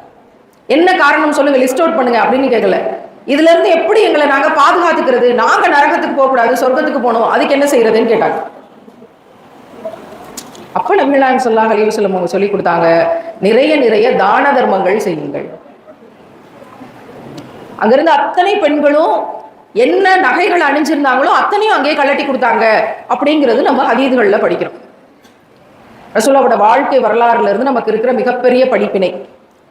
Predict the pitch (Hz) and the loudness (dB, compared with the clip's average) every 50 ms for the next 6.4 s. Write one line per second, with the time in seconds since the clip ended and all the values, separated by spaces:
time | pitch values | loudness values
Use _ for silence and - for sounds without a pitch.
0 | _ _ _ _ _ _ _ _ _ - - - 247 - - - 254 226 - 262 | _ _ _ _ _ _ _ _ _ -8 -6 -6 -6 -6 -4 -4 -4 -4 -2 -2
1 | 285 302 330 370 - - - - - - - - - 208 214 247 247 240 240 208 | 0 0 0 -2 -4 -8 -10 -14 -16 -20 -16 -4 -2 0 2 2 2 2 0 0
2 | 208 175 - - - - 185 208 196 - - - - - - - - 208 226 233 | 0 0 -2 -2 -2 -2 0 0 0 -2 -2 -6 -8 -12 -12 -6 -4 -2 0 0
3 | 214 220 233 254 - 254 240 214 226 214 202 214 214 226 226 220 208 185 - 220 | 0 0 0 0 0 0 0 0 0 0 0 2 2 2 2 2 0 -2 0 0
4 | 202 190 185 - - 202 214 220 269 285 240 220 220 - - 320 320 320 - 277 | 0 0 0 0 -2 0 0 2 0 2 0 0 -2 -2 -2 0 0 0 0 0
5 | 254 233 247 254 233 220 208 202 202 202 196 190 180 - - - 226 240 277 277 | 0 0 0 -2 0 0 0 0 0 0 0 0 0 0 -2 -2 0 0 0 0
6 | 262 269 214 190 175 160 - | 2 2 2 2 2 0 0